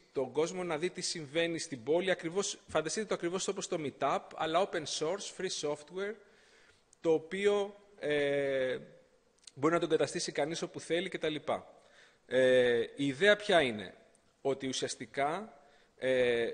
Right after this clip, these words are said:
μπορεί οποιοσδήποτε να ξεκινήσει ένα νέο μάθημα.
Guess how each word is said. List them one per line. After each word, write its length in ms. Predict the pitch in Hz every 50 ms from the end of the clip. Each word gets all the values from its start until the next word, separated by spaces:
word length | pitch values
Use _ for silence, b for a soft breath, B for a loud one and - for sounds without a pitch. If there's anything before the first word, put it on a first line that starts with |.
| - - -
μπορεί 360 | - 123 131 135 139 156 185
οποιοσδήποτε 1080 | 214 202 - - - 147 135 113 107 131 147 147 147 160 156 151 - 180 196 214 - - - -
να 160 | 135 139 143
ξεκινήσει 720 | 135 - - 147 - - 139 139 151 170 190 190 - - 196
ένα 180 | 190 196 190
νέο 280 | 180 170 170 185 196 190
μάθημα. 720 | 180 175 175 175 165 - - - 110 107 101 92 87